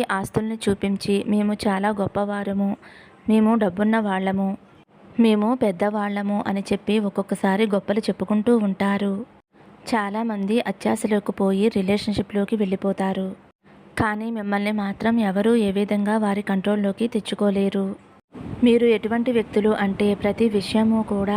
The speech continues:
అన్నీ కూడా మీకు ముందే తెలుస్తాయి. దేనికి కూడా అమ్ముడు పోరు. మీరు ఎలా ఉంటారు అంటే మీ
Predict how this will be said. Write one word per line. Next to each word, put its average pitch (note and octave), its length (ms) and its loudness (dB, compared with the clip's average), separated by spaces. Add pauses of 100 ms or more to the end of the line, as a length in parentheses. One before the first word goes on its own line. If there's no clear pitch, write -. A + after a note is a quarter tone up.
అన్నీ G3+ 300 2
కూడా G#3+ 320 0
మీకు G#3+ 240 0
ముందే G#3 300 2
తెలుస్తాయి. G3 680 -2 (720)
దేనికి A3 520 2
కూడా G#3+ 340 2 (120)
అమ్ముడు G#3 320 -4
పోరు. G3+ 400 0 (140)
మీరు G#3 240 4
ఎలా G#3 320 2
ఉంటారు G#3+ 580 0
అంటే G3 320 -2 (140)
మీ G#3+ 120 4